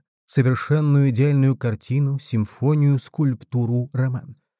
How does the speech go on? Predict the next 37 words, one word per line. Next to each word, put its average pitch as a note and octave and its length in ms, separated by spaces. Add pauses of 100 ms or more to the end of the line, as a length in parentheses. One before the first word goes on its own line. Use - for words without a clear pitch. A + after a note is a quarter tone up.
(140)
На B2+ 160
этом A#2+ 260
пути B2+ 340
художник D3 560
готов C#3+ 400
примкнуть B2 640
к - 40
кому A2 320
угодно, B2+ 460 (220)
к - 60
царям, A#2+ 560
воинам, A#2 540
жрецам. - 580 (220)
Я A#2 240
сочинитель D#3+ 600
книг, D3 560 (140)
хотел F3+ 380
и F3 40
до D#3 140
сих - 260
пор F3 200
хочу D3+ 320
знать B2+ 340
все, C#3 400 (160)
быть D3+ 240
и B2+ 60
бедным, A#2 440
и G#2 40
богатым, G#2+ 540
и G#2+ 40
сытым, D#3+ 460
и C#3 40
голодным, C3 640 (140)
и F3 100
царем, D3 540
и C#3+ 60
простолюдином, C3 1000